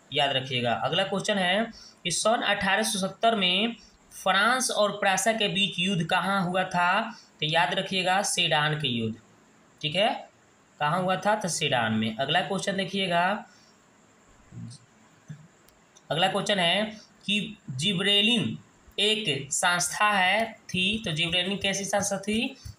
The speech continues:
तो ये व्यापारियों की संस्था थी। किसकी संस्था थी? तो एक व्यापारियों की संस्था थी। अगला है, बिस्मार्क निम्न में से क्या था दोस्तों? तो बिस्मार्क दोस्तों कूटनीतिज्ञ था।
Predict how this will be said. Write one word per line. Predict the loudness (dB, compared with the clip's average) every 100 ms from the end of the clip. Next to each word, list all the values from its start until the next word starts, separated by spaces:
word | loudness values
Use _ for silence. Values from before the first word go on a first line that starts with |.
| -4
तो | -2
ये | 0
व्यापारियों | 0 -2 2 2 4 2 0
की | -2
संस्था | 0 0 -2
थी। | -4 -6 -6 -12 -6
किसकी | -4 -2
संस्था | 0 0 0 -4
थी? | -2 -2 -4 -8 -20 -8
तो | 0
एक | 2 2 0
व्यापारियों | -2 2 0 2 -2
की | -4
संस्था | -4 -2 -2 -4
थी। | -4 -4 -4 -8 -20 _ _ _
अगला | -2 2
है, | 4 4 2
बिस्मार्क | -2 -2 0 0 0 0
निम्न | -2 0
में | -2
से | -2
क्या | -4 0 0
था | 0 0
दोस्तों? | -2 -4 -2 -2 -2 -8 -20 _
तो | -4 -2
बिस्मार्क | -2 -2 0 0 0 -2
दोस्तों | -6 -6 -8
कूटनीतिज्ञ | -6 -6 -4 -2 -2 -4 -4 -4
था। | -4 -4 -4 -6